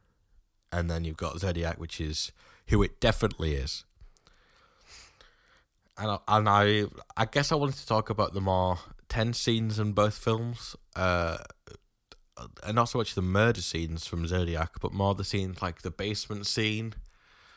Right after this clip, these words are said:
uh, or the scenes where he, where, where he calls Robert Graysmith's house and just breathes.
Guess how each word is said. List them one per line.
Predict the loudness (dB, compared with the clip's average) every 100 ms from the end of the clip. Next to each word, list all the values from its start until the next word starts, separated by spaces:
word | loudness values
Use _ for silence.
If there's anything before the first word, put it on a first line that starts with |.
| _ -16 -6
uh, | -2 -2 -2 -6
or | -2 -4
the | -2
scenes | -2 0 0 0 -2 -4
where | -4 -2 0
he, | 0 0
where, | -2 -2
where | 0 0 0 -4 -8
he | -10
calls | -6 0 0 0
Robert | -6 -6 -6
Graysmith's | -4 -2 -4 -6 -8 -6
house | -2 -2 -2
and | -10 -10
just | -10 -12
breathes. | -4 -2 0 0 0 -2 -8 -12